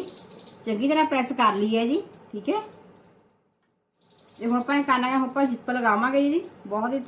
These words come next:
ਸਾਵਧਾਨੀ ਜ਼ਿੱਪ ਲਗਾਵਾਂਗੇ। ਇਹਦੇ ਵਾਸਤੇ ਕਰਨਾ ਕੀ ਆਪਾਂ ਨੇ, ਜਿਹੜਾ ਆਪਾਂ ਅੰਦਰ ਮੋੜੇ 'ਚ ਕੱਪੜਾ ਉਹਦਾ ਏਦਾਂ ਕਰ ਲੈਣਾ ਜੀ, ਠੀਕ ਹੈ। ਤੇ ਜ਼ਿੱਪ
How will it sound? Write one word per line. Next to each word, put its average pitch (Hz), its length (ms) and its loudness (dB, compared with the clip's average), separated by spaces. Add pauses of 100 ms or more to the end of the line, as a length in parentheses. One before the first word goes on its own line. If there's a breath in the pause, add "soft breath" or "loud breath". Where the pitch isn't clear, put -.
ਸਾਵਧਾਨੀ 226 400 2
ਜ਼ਿੱਪ 240 180 0
ਲਗਾਵਾਂਗੇ। 233 500 2 (720)
ਇਹਦੇ 233 160 -4
ਵਾਸਤੇ 302 280 2
ਕਰਨਾ 254 400 0
ਕੀ 277 140 2
ਆਪਾਂ 269 200 0
ਨੇ, 269 120 -2 (1120)
ਜਿਹੜਾ 226 160 -2
ਆਪਾਂ 320 180 2 (100)
ਅੰਦਰ 233 220 2
ਮੋੜੇ 247 260 4
'ਚ 240 60 -4
ਕੱਪੜਾ 254 340 0
ਉਹਦਾ 262 200 2
ਏਦਾਂ 233 240 2
ਕਰ 233 140 2
ਲੈਣਾ 220 280 2
ਜੀ, 285 160 2 (300)
ਠੀਕ 202 180 -4
ਹੈ। 427 100 0 (1700)
ਤੇ 240 240 2
ਜ਼ਿੱਪ 247 240 2